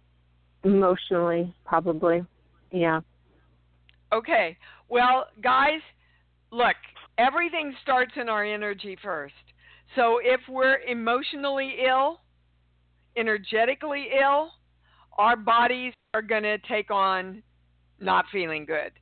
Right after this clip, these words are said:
Speaker 2: They will create an illness to express that to get our attention. So what emotionally do you need to clean up the most right now?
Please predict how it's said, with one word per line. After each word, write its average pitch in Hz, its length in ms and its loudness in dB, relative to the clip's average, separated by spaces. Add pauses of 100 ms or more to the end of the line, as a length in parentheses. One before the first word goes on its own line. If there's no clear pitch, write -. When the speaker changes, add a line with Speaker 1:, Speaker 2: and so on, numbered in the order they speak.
(440)
Speaker 2:
They 220 220 4
will 233 300 0
create 233 580 -2 (100)
an 226 120 -6
illness 233 540 -4 (180)
to 208 140 -6
express 254 600 0 (200)
that 170 340 0 (520)
to 247 140 -12
get 233 280 0
our 214 260 4
attention. 190 680 -6 (1800)
So 240 440 2 (380)
what 277 260 0 (100)
emotionally 240 1200 -4 (140)
do 214 160 -8
you 226 260 -6
need 233 340 -6
to 233 100 -10 (160)
clean 220 340 0
up 196 220 2 (380)
the 185 100 -6
most 170 360 0 (680)
right 175 260 0
now? 143 380 -6